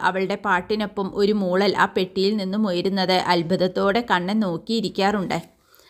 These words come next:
ആ പെട്ടിയാണിപ്പോൾ തൊട്ടപ്പുറത്തെ ഡെസ്കിലിരിക്കുന്നത്. ക്ലാസ്സിലാകട്ടെ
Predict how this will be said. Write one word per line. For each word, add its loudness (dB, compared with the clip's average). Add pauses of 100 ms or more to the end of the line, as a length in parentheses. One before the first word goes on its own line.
ആ 4
പെട്ടിയാണിപ്പോൾ 0
തൊട്ടപ്പുറത്തെ -2
ഡെസ്കിലിരിക്കുന്നത്. 0 (380)
ക്ലാസ്സിലാകട്ടെ 2